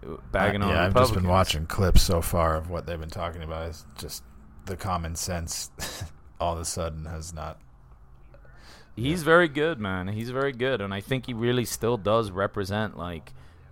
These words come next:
Speaker 1: proper democratic, liberal viewpoints, but he's just not gone wacky like, you know, the far left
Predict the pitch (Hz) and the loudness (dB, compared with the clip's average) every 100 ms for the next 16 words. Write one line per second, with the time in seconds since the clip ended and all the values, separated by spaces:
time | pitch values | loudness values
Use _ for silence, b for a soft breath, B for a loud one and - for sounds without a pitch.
0 | B - 104 104 104 85 - 95 104 - | B -2 0 0 -4 -6 -2 -2 -2 -4
1 | 101 95 95 92 - - - - - - | -2 0 0 -4 -10 -20 -20 -20 -20 -8
2 | 95 107 95 104 101 95 85 95 127 135 | -4 -4 -2 -2 -2 -2 -4 -4 -4 -2
3 | 101 87 85 - 95 90 - - 98 92 | -4 -4 -6 -4 -4 -4 -8 -8 -8 -4
4 | 107 107 110 92 98 95 76 82 95 - | -4 0 0 0 -2 -4 -4 -2 -2 -4
5 | 78 76 82 85 85 - - B B B | -8 -8 -4 -4 -4 -8 -16 B B B
6 | B B B 101 101 101 85 87 - - | B B B -6 -2 -2 -2 -6 -4 0
7 | 101 104 101 - 90 85 78 | 2 4 2 -2 -4 -4 -4